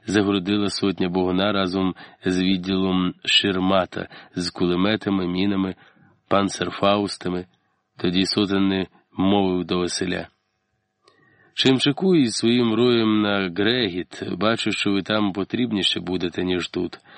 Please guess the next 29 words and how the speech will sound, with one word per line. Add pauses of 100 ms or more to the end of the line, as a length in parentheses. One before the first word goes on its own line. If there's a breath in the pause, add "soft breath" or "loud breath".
(300 loud breath)
А
вчора
довели,
що (100)
в
місте (920)
займіть
Андрієву
печеру (680 soft breath)
і
звідти
не
вступайтеся, (580 soft breath)
і
но
на
вилазки
виходьте. (880)
І
живіть
там,
поки
вас
не
викурять,
мов
лисиць
з
нор.